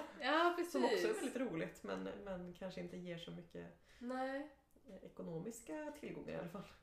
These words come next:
Speaker 1: Nej, men precis. Så att be om hjälp skulle vara någonting som
Speaker 2: Mm.
Speaker 1: Som bör-, och där låter det nästan som att du känner dig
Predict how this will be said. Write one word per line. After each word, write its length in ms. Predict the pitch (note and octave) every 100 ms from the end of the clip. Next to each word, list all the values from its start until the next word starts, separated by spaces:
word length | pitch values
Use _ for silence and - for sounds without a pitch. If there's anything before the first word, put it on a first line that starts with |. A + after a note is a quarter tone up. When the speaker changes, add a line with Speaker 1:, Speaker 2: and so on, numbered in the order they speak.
| -
Speaker 1:
Nej, 240 | C4+ D4
men 160 | D4 C#4+
precis. 600 | C#4+ C#4 A#3+ - - - - - - - -
Så 140 | - B3
att 220 | A#3 -
be 160 | B3 A#3+
om 140 | A#3
hjälp 300 | B3 C#4+ C#4 -
skulle 320 | - - B3+
vara 160 | G#3+ G3
någonting 420 | F#3 F3 F3+ F3+
som 360 | F3+ F3 - F3+ - -
Speaker 2:
Mm. 240 | G3 F3+ G#3 - _ _ - -
Speaker 1:
Som 280 | G3+ F#3+
bör-, 140 | F3+ F#3+ - - -
och 120 | F#3+
där 100 | G3+
låter 240 | B3+ G3+ G3+
det 60 |
nästan 200 | G3+ F#3+ F3
som 120 | F3
att 100 | F3
du 80 | F3+
känner 260 | F#3 E3+
dig 140 | E3+